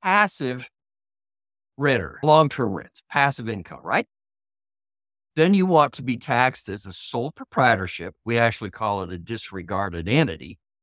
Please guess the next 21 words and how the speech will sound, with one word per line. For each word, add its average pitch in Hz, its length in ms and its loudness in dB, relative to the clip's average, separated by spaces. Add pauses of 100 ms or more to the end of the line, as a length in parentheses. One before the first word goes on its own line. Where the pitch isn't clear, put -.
(180)
because 165 280 2
it's 165 200 -4
just - 280 -6
your 151 140 -4
Social 139 400 -4
Security 180 540 -2
number 117 360 2 (280)
and 139 120 0
you 139 60 -2
file 123 380 2
a 131 40 -2
Schedule 113 500 -4
E. - 320 -10 (1040)
Or 254 260 8
you 180 160 4
want 147 240 4
it - 80 -10
taxed 117 380 0
as 135 120 -6
a 165 80 -4
partnership. 113 680 2